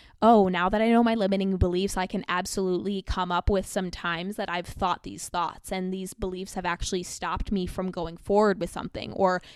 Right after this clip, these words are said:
impacted my decision making when it comes to certain things in that area," right? So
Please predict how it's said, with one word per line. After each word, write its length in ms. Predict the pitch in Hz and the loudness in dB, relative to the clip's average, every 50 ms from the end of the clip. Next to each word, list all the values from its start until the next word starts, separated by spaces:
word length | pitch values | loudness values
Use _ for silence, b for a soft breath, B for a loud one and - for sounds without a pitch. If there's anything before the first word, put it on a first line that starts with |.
| B B B | B B B
impacted 640 | - 220 220 226 - - 226 202 - - 220 196 190 | 2 4 4 4 2 2 0 -2 -2 -2 -6 -6 -4
my 160 | 185 180 175 | -4 -4 -4
decision 680 | 180 175 - - - 196 220 233 208 190 185 180 - - | -6 -8 -8 -2 0 2 2 2 2 0 0 -4 -6 -6
making 540 | 196 180 165 - - 156 - - - - B B B B B B | -6 -6 -6 -8 -12 -14 -14 -10 -10 -10 B B B B B B
when 140 | 214 208 | 2 2
it 100 | 190 165 | 2 2
comes 400 | - - - 196 202 202 202 - - | 0 2 2 2 2 2 -2 -2 -4
to 520 | - - 196 185 185 175 170 175 180 190 b b b b b | -2 0 2 4 4 4 4 2 0 -4 b b b b b
certain 360 | - - - 214 165 175 175 - | -12 -2 0 0 0 0 -4 -8
things 360 | - - - - - - - | -8 -10 -8 -10 -10 -10 -6
in 120 | - 185 | -4 -4
that 160 | 175 165 165 - | -4 -4 -6 -6
area," 380 | 180 170 165 160 - - - - | -8 -8 -8 -8 -8 -10 -8 -6
right? 320 | 180 170 175 185 208 247 B B B B B B B B | -4 -2 0 0 -2 -4 B B B B B B B B
So 600 | B - - - 285 269 202 185 190 233 311 359 | B 0 4 8 8 8 8 6 4 2 2 0